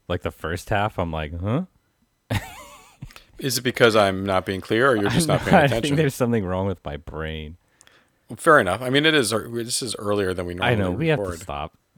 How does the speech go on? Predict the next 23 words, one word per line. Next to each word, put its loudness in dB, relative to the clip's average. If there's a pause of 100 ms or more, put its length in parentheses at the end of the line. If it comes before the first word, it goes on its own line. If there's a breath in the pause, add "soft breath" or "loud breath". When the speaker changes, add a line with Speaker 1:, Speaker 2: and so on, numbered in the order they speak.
(120)
Speaker 1:
recording -10
early. -10 (320)
It, -10
it, -6
it 0
was, -2
like, 0
a 0
clear, 0
like, -2
night -4
and -4
day -4
difference -8
between -8
recording -6
later, -8 (100)
like, -10
in -8
the -8
Speaker 2:
Yeah. 2
Speaker 1:
midday. -2
<laughs> -12